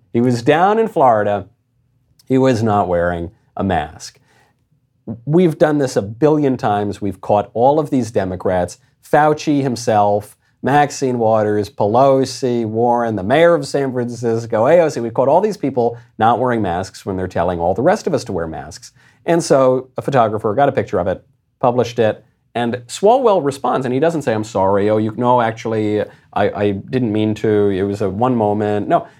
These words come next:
he, he tweets out, quote, "They got me, maskless,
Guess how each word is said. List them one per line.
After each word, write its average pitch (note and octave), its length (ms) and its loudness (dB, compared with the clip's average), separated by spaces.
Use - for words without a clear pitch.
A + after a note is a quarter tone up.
he, G3+ 220 -6
he F3+ 120 0
tweets A#3 260 0
out, A#2 200 2
quote, G#2+ 300 0
"They D3 140 2
got B2+ 260 4
me, E2+ 140 -14
maskless, C3+ 800 -2